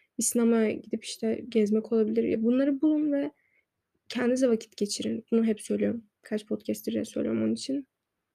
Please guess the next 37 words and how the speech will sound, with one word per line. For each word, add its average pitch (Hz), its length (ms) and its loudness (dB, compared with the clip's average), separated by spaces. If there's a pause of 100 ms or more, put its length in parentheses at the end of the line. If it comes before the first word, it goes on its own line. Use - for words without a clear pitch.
(400)
Yani. 214 360 0 (640)
Ve 277 160 6
diğer 277 180 6
maddemiz 233 360 6
ve 240 120 6
belki 226 260 0
de 240 60 0
en 247 80 2
çok 233 200 -2
üstüne 220 260 -2
konuşacağım 214 420 -2
madde, 233 560 0
kimsenin 247 440 2
sizi 226 360 -4
değersiz 226 480 2
hissettirmesine 214 760 0
izin 233 240 2
vermeyin. 214 480 0 (340)
Zaten 269 440 2
biraz 262 280 4
genel 254 200 4
olarak 247 260 0
bundan 240 260 2
bahsettim 233 400 -4
ama 240 120 -2
şu 240 180 -6
an 240 160 -4
daha 220 160 -2
ayrıntılı 208 440 0
bahsedeceğim. - 580 -4 (800)
Ee, 233 440 4 (100)
benim 294 160 6
hayatımda 285 380 4
olan 277 240 4
da - 60 2
aslında 240 520 2
buydu. 226 340 4